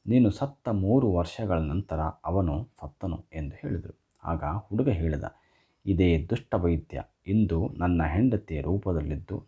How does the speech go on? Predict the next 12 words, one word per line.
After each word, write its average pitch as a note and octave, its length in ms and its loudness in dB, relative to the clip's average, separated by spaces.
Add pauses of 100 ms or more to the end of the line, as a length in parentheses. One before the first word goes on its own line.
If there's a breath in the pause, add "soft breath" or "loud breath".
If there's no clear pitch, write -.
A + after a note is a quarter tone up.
ನನ್ನ E2+ 220 0
ಮರಣದ E2+ 500 2
ನಂತರ D#2 420 -4
ಆಕೆಯನ್ನು E2+ 840 -4 (340 soft breath)
ಜೀವಂತವಾಗಿ F2 1040 0 (320 soft breath)
ನನ್ನೊಂದಿಗೆ F2 840 2
ಸತಿ B2+ 220 -4
ಪದ್ಧತಿಯಂತೆ D#2 920 -6 (400 soft breath)
ಚಿತೆಯೊಡನೆ F#2 840 0 (160)
ಉರಿಯುವವ" E2+ 560 2 (300)
ಎಂದು F#2 360 2
ಹೇಳಿದನು. - 600 -4